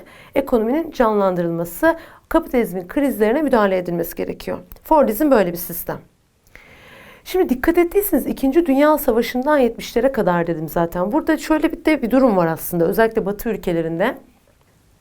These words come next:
Arkadaşlar, devletin bu ekonomiye dengeli müdahaleleri ise Keynesyen ekonomi politikaları olarak bilinir. Şimdi arkadaşlar, batıdaki gelişmiş ülkelerde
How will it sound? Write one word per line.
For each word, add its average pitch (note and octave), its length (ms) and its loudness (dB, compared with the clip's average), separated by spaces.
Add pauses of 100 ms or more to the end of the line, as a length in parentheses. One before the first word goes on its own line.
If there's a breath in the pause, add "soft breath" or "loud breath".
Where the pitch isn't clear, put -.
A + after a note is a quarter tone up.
(200)
Arkadaşlar, A3 640 2
devletin B3+ 640 2
bu C4 100 0
ekonomiye C#4 680 0
dengeli A3+ 580 2
müdahaleleri F3+ 1000 2 (300 loud breath)
ise A#3 440 2 (260 loud breath)
Keynesyen D#4 640 2
ekonomi C4 420 -2
politikaları G#3 520 2
olarak E3+ 360 2
bilinir. E3 440 -6 (600 loud breath)
Şimdi F4 240 0
arkadaşlar, A3 720 0 (220 loud breath)
batıdaki D4 520 0
gelişmiş C4 520 -4
ülkelerde F#3+ 760 2